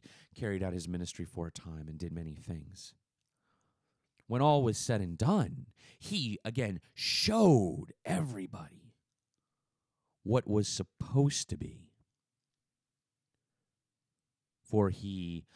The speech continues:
ascended into heaven, not like a rocket man, as Fulton Sheen said, as so many people think to say that he just kind of flew off into the sky. No.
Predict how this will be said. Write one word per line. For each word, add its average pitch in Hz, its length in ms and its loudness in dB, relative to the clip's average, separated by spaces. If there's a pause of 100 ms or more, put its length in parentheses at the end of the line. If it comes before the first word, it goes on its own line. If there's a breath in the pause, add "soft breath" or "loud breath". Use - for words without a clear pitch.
(240 loud breath)
ascended 120 1080 2 (300 loud breath)
into 107 540 0
heaven, 95 500 -2
not 135 260 2
like 220 240 6
a 220 80 12
rocket 190 400 6
man, 123 320 2
as 104 160 -4
Fulton 104 420 -4
Sheen 98 380 -4
said, 92 320 -4
as 92 100 -4
so 104 140 -2
many 101 140 -2
people 98 220 -4
think 101 280 -6 (300 loud breath)
to 120 80 -2
say 113 180 2
that 101 140 2
he 110 60 2
just 110 180 0
kind 110 160 0
of 90 60 -2
flew 170 500 4
off 143 240 2
into 127 180 -2
the 113 80 -12
sky. 110 540 -4
No. 240 420 2